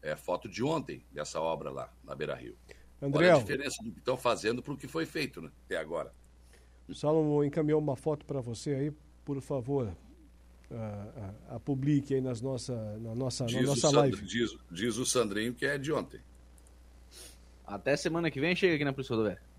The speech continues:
Speaker 2: É,
Speaker 1: É,
Speaker 2: não,
Speaker 1: então.
Speaker 2: diz ele que não chegou a foto ainda aqui pra, pra, no celular dele, ô, ô Salmo.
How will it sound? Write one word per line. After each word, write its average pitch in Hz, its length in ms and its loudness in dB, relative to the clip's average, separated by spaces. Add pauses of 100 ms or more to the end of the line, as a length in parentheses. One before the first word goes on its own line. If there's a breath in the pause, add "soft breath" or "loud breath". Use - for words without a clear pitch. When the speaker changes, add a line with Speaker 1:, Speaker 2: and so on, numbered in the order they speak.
(200)
Speaker 2:
É, 170 180 12
Speaker 1:
É, 143 60 10
Speaker 2:
não, 143 180 6
Speaker 1:
então. 147 240 4
Speaker 2:
diz 160 260 10
ele 214 160 12
que 214 80 10
não 220 100 12
chegou 214 320 12
a 185 80 12
foto 175 300 8
ainda 160 280 8
aqui 127 180 0
pra, 120 260 -2
pra, 120 180 -8
no 120 180 -4
celular 131 480 2
dele, 113 280 -2
ô, 82 400 -10
ô 87 40 -14
Salmo. - 220 -12